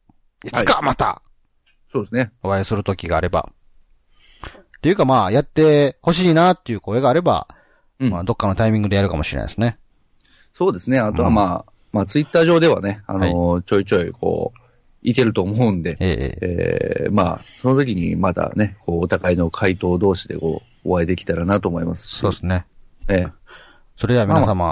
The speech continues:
Speaker 2: あ。
Speaker 1: はい、皆様、
Speaker 2: はい。
Speaker 1: 今までありがとうございました。
Speaker 2: ありがとうございました。
Speaker 1: それでは皆さん、さよなら。
Speaker 2: さよなら。
Speaker 1: お題。
Speaker 2: はい。
Speaker 1: ピーシーのマウスはこう進化する。
Speaker 2: おー、なるほどね。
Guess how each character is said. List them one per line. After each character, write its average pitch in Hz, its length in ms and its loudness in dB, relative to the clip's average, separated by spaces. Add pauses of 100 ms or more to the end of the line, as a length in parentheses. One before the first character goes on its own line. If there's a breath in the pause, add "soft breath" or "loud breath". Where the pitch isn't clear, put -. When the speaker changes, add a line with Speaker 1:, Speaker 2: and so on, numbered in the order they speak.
Speaker 2:
あ。 - 20 -12
Speaker 1:
は 123 140 0
い、 104 100 -4
皆 92 220 -4
様、 82 220 -4
Speaker 2:
は 60 140 -4
い。 - 140 -10
Speaker 1:
今 87 140 0
ま 76 80 0
で 80 60 -2
あ - 20 0
り 127 60 2
が 160 40 4
と 165 40 4
う - 20 -2
ご 147 80 4
ざ 165 40 6
い 175 40 4
ま 180 80 4
し - 80 -2
た。 143 80 4
Speaker 2:
あ - 20 4
り 101 40 -2
が - 40 -8
と - 60 -20
う - 340 -20
ご 131 80 2
ざ 151 80 4
い - 40 4
ま - 20 4
し - 60 0
た。 131 180 -2 (760)
Speaker 1:
そ 139 60 -2
れ 170 80 6
で 196 60 6
は 165 60 4
皆 143 140 4
さ 107 160 0
ん、 98 60 -2
さ 123 80 0
よ 139 80 4
な 160 100 6
ら。 143 320 6 (480)
Speaker 2:
さ 127 60 -6
よ 135 60 2
な 170 80 4
ら。 180 460 6 (260)
Speaker 1:
お 127 80 2
題。 170 80 6
Speaker 2:
は 175 80 6
い。 - 100 -6 (840)
Speaker 1:
ピ 208 100 4
ー 220 60 4
シ 226 160 4
ー 190 40 6
の 147 120 4
マ 131 160 4
ウ - 20 4
ス 127 100 -4
は 101 140 0
こ 190 160 2
う 196 60 6
進 208 160 2
化 139 100 0
す 143 100 -8
る。 113 120 -10 (840)
Speaker 2:
お 123 380 4
ー、 101 40 -2
な 110 60 2
る 113 80 4
ほ 104 80 2
ど 107 80 2
ね。 123 160 2